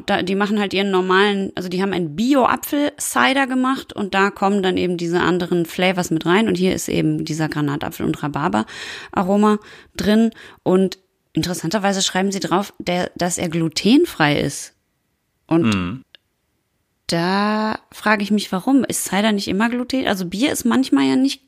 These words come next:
Speaker 1: glutenfrei oder ein
Speaker 2: Ja, weil
Speaker 1: Hauch Gluten.
Speaker 2: Getreide ja drin ist, ja.
Speaker 1: Genau, aber es ist ja nur so ein Hauch eigentlich. Aber hier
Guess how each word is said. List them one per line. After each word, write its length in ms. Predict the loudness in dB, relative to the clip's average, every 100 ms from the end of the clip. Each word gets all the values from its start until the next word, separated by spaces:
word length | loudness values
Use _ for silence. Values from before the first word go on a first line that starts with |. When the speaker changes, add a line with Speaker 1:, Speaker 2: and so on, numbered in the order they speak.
| _
Speaker 1:
glutenfrei 800 | -12 -10 -6 -2 -4 -4 -4 -2
oder 180 | -2 -2
ein 120 | 0
Speaker 2:
Ja, 120 | 0 2
weil 160 | 4
Speaker 1:
Hauch 260 | 2 -2 -6
Gluten. 200 | -4 -2
Speaker 2:
Getreide 400 | 0 2 2 2
ja 120 | 0
drin 280 | -2 -6 -8
ist, 300 | -10 -10 -12
ja. 200 | -10 -10 -4
Speaker 1:
Genau, 300 | 0 2 2
aber 200 | 2 -2
es 180 | -2
ist 80 | -4
ja 80 | -2
nur 140 | -2
so 80 | -2
ein 180 | -2 0
Hauch 340 | 4 4 2
eigentlich. 640 | -2 -2 -2 -2 -4 -4 -10 _ -20 -20 -14 -2
Aber 440 | 0 2 2 0 -4 -10
hier 360 | -4 2 2